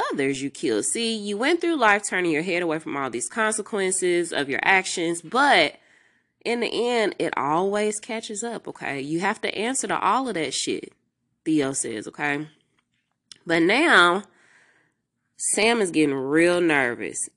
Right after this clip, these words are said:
And he asked him where's Theo taking him. And so he was like, "I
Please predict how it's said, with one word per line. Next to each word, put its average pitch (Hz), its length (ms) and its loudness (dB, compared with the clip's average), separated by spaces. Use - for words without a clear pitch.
And 202 140 0
he 311 160 4
asked 285 400 2
him 240 180 -4
where's 226 500 2
Theo 190 300 2
taking 294 440 -2
him. - 340 -10
And 156 200 0
so 147 180 0
he 151 100 -2
was 147 140 -2
like, 143 160 -4
"I 127 180 2